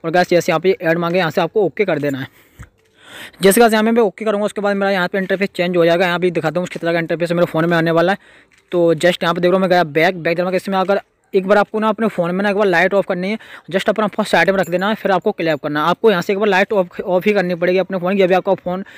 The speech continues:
जो क्लैप को ले पाएगा। जिसके बाद मैं यहाँ पे लाइट ऑफ करूँगा just मैं से।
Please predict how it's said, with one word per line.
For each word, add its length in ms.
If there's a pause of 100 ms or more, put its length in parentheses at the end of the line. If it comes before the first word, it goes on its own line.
(200)
जो 80
क्लैप 300
को 100
ले 160
पाएगा। 300 (220)
जिसके 200
बाद 80
मैं 60
यहाँ 120
पे 100
लाइट 240
ऑफ 180
करूँगा 180
just 220
मैं 120
से। 120